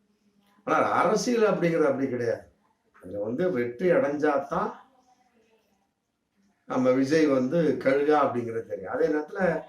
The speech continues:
ஆஹ், ரஜினிகாந்த் இப்ப ராமர் கோவில் திறப்பு விழாவுக்கு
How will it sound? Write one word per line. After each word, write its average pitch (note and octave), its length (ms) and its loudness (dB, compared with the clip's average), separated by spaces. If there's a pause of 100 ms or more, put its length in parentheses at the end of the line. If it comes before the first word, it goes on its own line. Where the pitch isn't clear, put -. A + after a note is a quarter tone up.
(640)
ஆஹ், C3+ 580 2
ரஜினிகாந்த் D#3+ 520 2
இப்ப C#3+ 200 -2
ராமர் D#3+ 400 4
கோவில் C#3+ 240 2
திறப்பு C#3+ 240 -4
விழாவுக்கு C3 340 -2